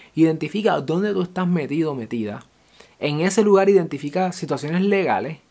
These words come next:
y escoge hasta un máximo de tres qué situaciones legales tú vas a atender y cómo las vas a atender, teniendo en co-, en cuenta, ¿verdad? Y tomando en consideración que no solamente estás compitiendo con abogados y con abogadas, sino que estás compitiendo cada vez más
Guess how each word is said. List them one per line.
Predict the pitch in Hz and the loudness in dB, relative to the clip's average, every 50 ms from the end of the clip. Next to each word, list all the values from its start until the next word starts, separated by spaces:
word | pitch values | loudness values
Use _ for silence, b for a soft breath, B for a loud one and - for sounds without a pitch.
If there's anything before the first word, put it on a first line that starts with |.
| _ _ _ _ _ - | _ _ _ _ _ -4
y | 190 180 175 | 0 2 2
escoge | 156 - - - 202 220 233 208 170 143 131 - | 0 0 -2 -2 0 2 2 2 0 -4 -6 -6
hasta | 131 143 - - 147 | -6 -6 -6 -6 -8
un | 135 139 | -4 -4
máximo | 143 139 - - 190 190 190 190 | -4 -4 -4 -2 -2 0 0 0
de | 190 196 | -2 -2
tres | 196 214 202 185 190 B B B B B _ | -2 -2 -2 -2 -6 B B B B B _
qué | - 165 156 | 0 0 0
situaciones | - 190 175 180 175 170 180 180 180 | 0 0 0 0 0 0 -2 -2 0
legales | 180 180 185 190 190 180 185 - | 0 0 2 0 0 -2 -4 -2
tú | - 135 | 0 0
vas | 135 139 147 | 0 0 0
a | |
atender | 160 156 175 185 202 214 214 202 202 B B B B - | -2 -4 -2 -2 0 0 0 -2 -4 B B B B -4
y | 143 139 131 | -2 -2 0
cómo | - 143 160 202 220 175 | 2 2 2 2 2 2
las | 123 101 98 110 113 | 2 0 0 -2 -6
vas | - 101 104 | -8 -6 -6
a | 113 | -6
atender, | - - 180 185 165 143 143 160 - _ _ _ _ _ _ | -4 -2 -2 -2 -2 -2 -4 -6 -12 _ _ _ _ _ _
teniendo | - 135 127 123 131 147 185 196 226 220 226 220 214 | -2 0 0 0 0 0 0 0 0 0 0 0 0
en | 208 202 | -2 -2
co-, | 196 190 175 | -2 -2 -2
en | 160 151 160 165 165 | -2 -4 -6 -6 -6
cuenta, | - 139 120 113 110 - 147 147 | -4 -4 -4 -4 -6 -6 -6 -6
¿verdad? | 139 113 123 135 | -4 -4 -4 -4
Y | 151 147 | -4 -4
tomando | 123 110 104 107 117 | -4 -4 -6 -6 -8
en | 117 | -10
consideración | - 127 127 - 160 160 160 156 - 156 160 - | -10 -12 -8 -6 -4 -4 -4 -4 -6 -8 -6 -4
que | - 135 | -4 -4
no | 123 127 | -4 -4
solamente | 127 165 175 180 190 185 180 | -4 -2 -2 -2 -2 -2 -4
estás | 180 - 185 | -4 -6 -6
compitiendo | 180 - 180 170 165 165 170 170 170 165 | -6 -6 -4 -2 -2 -2 -2 -2 -4 -6
con | 165 160 151 | -6 -6 -6
abogados | 147 139 127 113 110 123 143 147 147 139 131 | -4 -4 -4 -2 2 4 4 4 4 2 -2
y | 120 | -6
con | - 113 101 | -8 -8 -8
abogadas, | 95 92 92 104 139 156 151 127 110 B B B B B B B | -6 -4 0 2 4 4 4 2 0 B B B B B B B
sino | - - 160 160 143 | -4 -2 -2 -2 -2
que | - | -4
estás | - - 147 143 | -6 -6 -8 -8
compitiendo | - - 202 190 185 202 190 180 190 190 190 180 143 - - | -6 -6 -8 -6 -6 -6 -6 -4 -4 -4 -2 -4 -4 -4 -4
cada | 143 147 151 160 165 | -2 -2 -2 -2 -2
vez | 165 175 165 160 - - | -2 -4 -4 -6 -6 -4
más | 151 165 165 143 113 - - B | -2 -2 -2 -2 -4 -8 -12 B